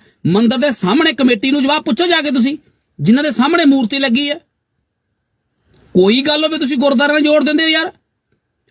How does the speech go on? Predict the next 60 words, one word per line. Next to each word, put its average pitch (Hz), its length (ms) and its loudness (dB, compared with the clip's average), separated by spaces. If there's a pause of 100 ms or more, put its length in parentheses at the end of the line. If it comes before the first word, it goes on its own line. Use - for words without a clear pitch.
(100)
ਆ 226 60 2
ਮੀਡੀਆ 240 360 2
ਵਾਲਿਆਂ 311 160 -2
ਨੂੰ 311 100 0
ਵੀ 311 60 0
ਮੈਂ 311 140 0
ਬੇਨਤੀ 247 320 -2
ਕਰਨਾ 240 280 0
ਚਾਹੁੰਦਾ 233 260 2
ਮੇਰੇ 233 180 4
ਵੀਰਾਂ 180 240 0
ਨੂੰ 202 120 2
ਕਿ 277 80 -4
ਤੁਸੀਂ 262 260 -2
ਯਾਰ 285 220 -2
ਅੱਜ 262 100 -2
ਕਮ 247 180 0
ਸੇ 254 140 0
ਕਮ 262 200 2
ਤੁਸੀਂ, 254 260 0
ਅ, - 560 -8
ਅਮ, 214 160 4
ਜਿਹੜਾ 254 240 0
ਵਾ 233 220 0 (220)
ਉਹ, 247 100 -4
ਉਹ 262 140 2
ਸਾਰੇ 220 280 0
ਉਧਰੋਂ 254 200 2
ਵਿਹਲੇ 233 240 4
ਹੋ 240 160 4
ਕੇ 262 160 -6
ਤੇ 285 80 -4
ਇਹ 277 180 -2
ਤੇ, 311 100 -2 (220)
ਇਹ 233 100 -2
ਤੇ, 196 380 0
ਅ, - 20 2
ਪਖੰਡੀ 220 500 2
ਲੋਕ 294 240 -2
ਆ 339 180 -4 (600)
ਜਿਹੜੇ 220 200 2
ਬਾਲਟੀਆਂ 269 400 2
ਲੈ 285 120 0
ਕੇ 294 80 -2
ਪਹੁੰਚ 285 260 0
ਗਏ 302 120 0
ਉੱਥੇ, 294 260 0
ਅ, 165 1000 -4
ਕੂੰ 240 220 4
ਕੂੰ 285 180 0
ਕਰਾ 302 160 -2
ਕੇ 285 100 0
ਬੱਤੀਆਂ 262 320 2
ਮਿੰਟੋ 269 220 2
ਮਿੰਟ, 277 160 2
ਉਂਝ 277 120 2
ਨਿਕਲਦਾ 269 320 0
ਕੋਈ 285 200 -2
ਨਹੀਂ 285 160 0
ਆ। 285 80 -8